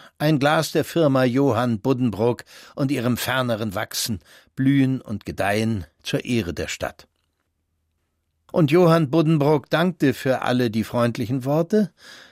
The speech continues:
als das Oberhaupt der Familie zum ersten und als älterer Chef des Handelshauses zum zweiten, und schickte Thomas nach einer dritten Bouteille Malvasia,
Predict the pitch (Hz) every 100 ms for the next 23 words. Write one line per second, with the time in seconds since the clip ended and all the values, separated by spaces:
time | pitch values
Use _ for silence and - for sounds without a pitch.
0 | _ - 110 - 110 - - 151 123 117
1 | 107 - 107 104 107 117 110 101 - 104
2 | - 143 - 147 120 _ _ _ _ 175
3 | 165 160 143 - 170 151 120 117 - 131
4 | - 110 131 135 131 - 107 107 98 92
5 | - 104 - 95 95 101 120 104 _ _
6 | _ _ _ _ _ 165 - 233 202 160
7 | 202 190 175 160 123 135 117 107 143 -
8 | 156 131 135 - 143 139 131 120 117 107
9 | 117 127 123 139 139